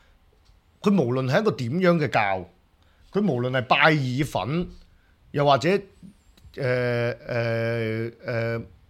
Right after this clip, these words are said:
唔知啊，五香肉丁崇拜，又或者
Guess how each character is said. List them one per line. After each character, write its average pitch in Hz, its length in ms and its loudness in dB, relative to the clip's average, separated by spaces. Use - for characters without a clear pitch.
唔 110 120 -10
知 170 160 0
啊， 156 80 -2
五 139 200 0
香 196 180 2
肉 160 120 0
丁 175 200 0
崇 92 320 -6
拜， 117 460 4
又 123 200 0
或 127 120 4
者 131 100 -2